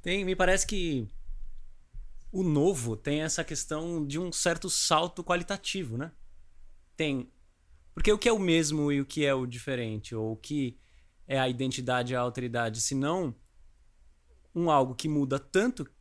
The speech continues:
que não se diz mais a mesma coisa. Mas em algum ponto houve graus de mudança, certo? E é, e é engraçado esse pensamento, porque o ano novo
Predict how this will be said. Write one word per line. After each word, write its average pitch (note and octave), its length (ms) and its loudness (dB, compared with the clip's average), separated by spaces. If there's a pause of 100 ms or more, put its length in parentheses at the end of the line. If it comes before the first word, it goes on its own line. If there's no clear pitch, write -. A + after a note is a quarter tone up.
que D#3+ 160 -10
não D#3+ 220 0
se E3+ 140 -6
diz D3+ 160 -6
mais C#3+ 220 0
a D#3 40 0
mesma E3 260 -4
coisa. D#3 360 2
Mas E3 180 2
em G#3 60 4
algum A3+ 220 4
ponto A#3+ 440 0
houve G#3 360 0
graus G#3+ 460 4
de D#3+ 80 -4
mudança, B2 520 -4
certo? F3 480 0 (1040)
E D#3 180 0
é, E3 160 4
e E3 80 2
é E3 40 4
engraçado G#3 420 4
esse F#3+ 120 0
pensamento, D3+ 520 0
porque D#3+ 480 -2 (240)
o F3+ 280 2
ano G3+ 200 2
novo F3+ 560 2